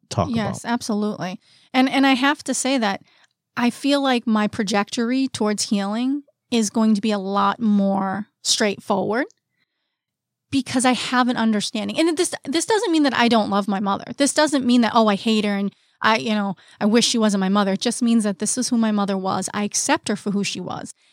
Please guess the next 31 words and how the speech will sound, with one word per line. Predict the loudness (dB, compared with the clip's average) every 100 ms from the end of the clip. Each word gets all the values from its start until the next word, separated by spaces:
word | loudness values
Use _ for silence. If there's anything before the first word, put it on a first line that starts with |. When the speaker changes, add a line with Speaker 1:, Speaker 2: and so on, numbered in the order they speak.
| _ 0
Speaker 2:
And | 2
I'm | 4 4
not | 4 2
trying | 0 -2 0 0
to | 0
live | -2 0
in |
a | -4
fantasy | -2 0 0 0 -4
world | -6 -6 -6 -8
to | -8 -4
ease | -2 0
my | 0 -2
pain | 0 0 0
about | 0 0 0
what | -2 -2
reality | -4 -4 -4 -4 -6
was. | -6 -6 -4
Because | -4 -2
if | 0
I | 4 4 2
can't | -2 -6 -4
come | -2 -2
to | -2
terms | 0 4 4 2
with | 0 -6 -8 -6
reality, | -2 2 0 0 -4
then | 0
I | -2
can't | -2 -8 -10
heal. | -6 -4 -4 -10